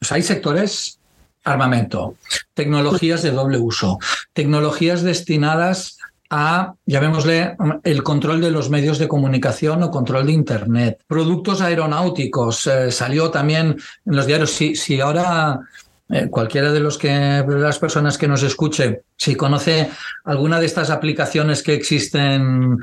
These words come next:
en Internet libres que te permiten ver los vuelos que están operando en cada momento sobre, en el mundo, eh, si se centra en los cielos de Ucrania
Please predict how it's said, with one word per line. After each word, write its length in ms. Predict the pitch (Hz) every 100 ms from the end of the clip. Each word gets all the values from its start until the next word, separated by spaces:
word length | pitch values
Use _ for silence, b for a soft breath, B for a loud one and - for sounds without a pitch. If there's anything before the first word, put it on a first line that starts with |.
| B B -
en 160 | 143
Internet 580 | 143 139 143 143 139 135
libres 240 | 147 139
que 100 | -
te 140 | 147 -
permiten 500 | 147 143 151 151 143
ver 320 | 143 143 123 B B -
los 320 | 175 147 113
vuelos 440 | 127 156 151 143 -
que 120 | 151
están 360 | - 151 139
operando 480 | 139 143 139 139 139
en 120 | 135
cada 240 | 135 139 139
momento 560 | 135 135 139 131 131
sobre, 680 | 127 143 139 127 123 120 113 B B _
en 120 | 143
el 100 | 143
mundo, 600 | 151 180 160 139 208 - - _ B B B _
eh, 400 | 151 135 135 131
si 360 | - - 139 123
se 400 | - - 123 120
centra 680 | 113 156 165 - 135 120 120
en 220 | 151 127
los 220 | 127 127 -
cielos 460 | 147 156 143 110
de 140 | 113 120
Ucrania 800 | 117 - 135 156 156 135 117